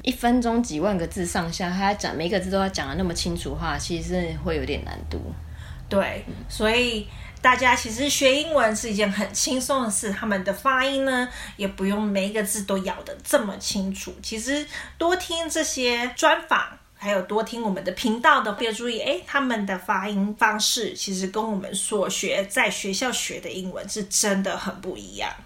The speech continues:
Speaker 2: 欢迎大家，如果呢，刚才讲的内容有点太快的话，可以多放几次哦。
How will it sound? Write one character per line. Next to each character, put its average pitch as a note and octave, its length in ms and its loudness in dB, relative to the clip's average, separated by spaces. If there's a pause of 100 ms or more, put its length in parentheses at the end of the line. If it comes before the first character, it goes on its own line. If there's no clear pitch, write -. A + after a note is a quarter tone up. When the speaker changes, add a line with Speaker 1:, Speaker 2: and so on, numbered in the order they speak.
(120)
Speaker 2:
欢 F4+ 240 2
迎 D4 120 -2
大 C#4+ 200 6
家， B3 240 6
如 A#3 220 4
果 C4 240 6
呢， G#3+ 320 4
刚 A3+ 240 4
才 G3 120 0
讲 F3+ 240 -4
的 F#3 100 -2
内 D4+ 220 4
容 A3+ 160 2
有 A3 120 2
点 F#3 160 -2
太 G3 180 2
快 G#3 140 2
的 G#3+ 60 0
话， G3 140 -2
可 F#3+ 140 -2
以 G3 60 2
多 G#3 200 0
放 A3 240 6
几 G#3 220 -2
次 C4+ 300 2
哦。 B3 260 8